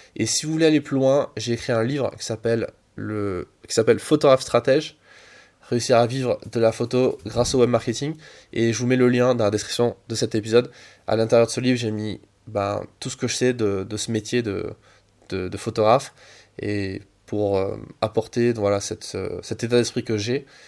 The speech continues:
et, euh, donner un maximum de conseils, de stratégies, de techniques pour réussir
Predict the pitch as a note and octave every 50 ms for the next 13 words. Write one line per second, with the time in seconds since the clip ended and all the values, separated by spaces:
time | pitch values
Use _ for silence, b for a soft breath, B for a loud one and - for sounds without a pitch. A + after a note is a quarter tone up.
0 | b b b b - - G#2+ G#2 G#2 G2+ G2 G2 G2+ G#2 G#2 A#2 A2+ G#2+ G#2+ G#2+
1 | A#2+ B2+ C3 - - C3 B2+ B2+ A#2+ A2+ A2 - A#2 A2 - - A2+ A2+ A#2 A2+
2 | A2 G2+ - - A2+ G#2+ - A2+ G#2 G#2+ A#2+ A#2 G#2 F#2+ - A2+ A2 - A2+ A#2+
3 | A#2+ - - - A#2 A2+ G#2+ A#2 A2+ G#2+ - - A#2 A#2 - -